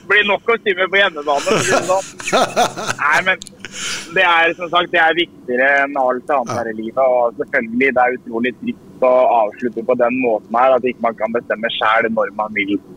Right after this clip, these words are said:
Speaker 2: Mm.
Speaker 1: vil gi seg, men, eh, som sagt, så er jeg mer glad at det skjedde når jeg var, blir trettifem, men når jeg var tjuetre, da tror jeg det hadde vært, eh, fryktelig mye verre.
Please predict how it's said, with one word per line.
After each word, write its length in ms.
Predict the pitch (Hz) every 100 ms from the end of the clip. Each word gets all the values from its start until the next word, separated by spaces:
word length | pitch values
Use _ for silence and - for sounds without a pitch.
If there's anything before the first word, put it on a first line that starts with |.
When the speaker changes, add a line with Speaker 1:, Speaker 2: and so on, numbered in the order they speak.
| - -
Speaker 2:
Mm. 200 | - 117
Speaker 1:
vil 240 | 101 139 131
gi 140 | 113
seg, 240 | - 175 165
men, 160 | 160
eh, 480 | 156 156 156 147 139 139 - - - - -
som 180 | - 156
sagt, 240 | 139 143 -
så 80 |
er 140 | 147 135
jeg 240 | 139 135
mer 220 | 127 135 131
glad 240 | 113 110
at 80 | 123
det 80 | 123
skjedde 220 | 120 117
når 160 | 113 113
jeg 160 | 113
var, 300 | 107 110 117 120
blir 200 | 120 113
trettifem, 480 | 120 110 123 127 113
men 160 | 120
når 140 | 117 113
jeg 80 | 107
var 160 | 107
tjuetre, 320 | - 110 110 113
da 220 | 110 110
tror 160 | 104
jeg 80 | 104
det 60 | 110
hadde 100 | 104
vært, 180 | 98 -
eh, 260 | 110 107 101
fryktelig 400 | - 110 - 101
mye 160 | 104 92
verre. 240 | 90 95